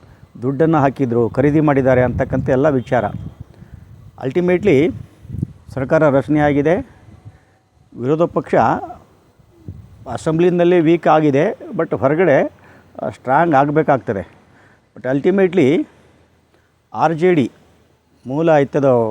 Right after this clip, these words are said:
ಮೇಜರ್ ಪಾರ್ಟಿ ಸುಮಾರು ಇಪ್ಪತ್ತ್ಮೂರು ಪರ್ಸೆಂಟು ಓಟನ್ನು ತೆಗೆದುಕೊಂಡಿದೆ. ಅದನ್ನು ಬಿಟ್ಟರೆ ಬಿ ಜೆ ಪಿ ಸುಮಾರು ಇಪ್ಪತ್ತು, ಅದನ್ನು ಬಿಟ್ಟರೆ ಜೆ ಡಿ ಯು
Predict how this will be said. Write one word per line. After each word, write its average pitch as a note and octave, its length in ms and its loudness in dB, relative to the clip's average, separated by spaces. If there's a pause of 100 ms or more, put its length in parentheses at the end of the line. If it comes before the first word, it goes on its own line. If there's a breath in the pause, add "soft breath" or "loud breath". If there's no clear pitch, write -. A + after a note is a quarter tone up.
(220)
ಮೇಜರ್ D3+ 340 0
ಪಾರ್ಟಿ C#3 380 -2 (180)
ಸುಮಾರು D3 240 0
ಇಪ್ಪತ್ತ್ಮೂರು D#3 640 0
ಪರ್ಸೆಂಟು C3 720 -2 (580 soft breath)
ಓಟನ್ನು C#3 320 0
ತೆಗೆದುಕೊಂಡಿದೆ. C3+ 800 -4 (760 soft breath)
ಅದನ್ನು D3+ 240 -6
ಬಿಟ್ಟರೆ D#3+ 240 -4
ಬಿ C3+ 200 2
ಜೆ D#3+ 140 2
ಪಿ D#3+ 180 -2
ಸುಮಾರು C#3+ 420 0
ಇಪ್ಪತ್ತು, D#3 760 -2 (1000)
ಅದನ್ನು D#3 260 -4
ಬಿಟ್ಟರೆ D#3+ 260 -4
ಜೆ B2+ 240 2
ಡಿ E3 160 4
ಯು C#4 280 0